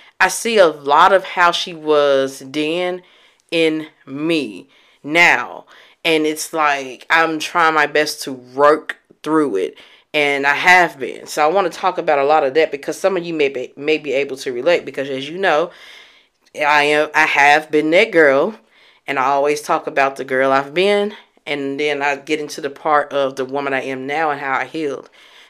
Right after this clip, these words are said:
So stick around for how I healed all this shit, because I did, and you can too. So, for starters, I wanna say that I realized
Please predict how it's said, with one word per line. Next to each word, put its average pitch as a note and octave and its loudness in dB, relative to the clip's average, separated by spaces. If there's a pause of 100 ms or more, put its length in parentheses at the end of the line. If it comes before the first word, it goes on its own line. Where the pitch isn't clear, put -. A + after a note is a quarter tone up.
So - -6 (100)
stick F#3+ -6
around E3 0
for C#3+ -4
how C#3+ 2
I C3+ -2
healed D3+ -2
all B2+ -4
this A#2+ -12
shit, - -8
because B2+ -8 (480)
I C#4 6
did, - -2 (380)
and D3+ -2
you F3+ -12
can C3 -4
too. A2 -10 (420)
So, C3+ -2 (1900)
for - -4
starters, C4 6 (560)
I F#3+ 6
wanna G3 6
say D#3+ 2
that C3 -4 (920)
I F#3+ 0
realized F#3 4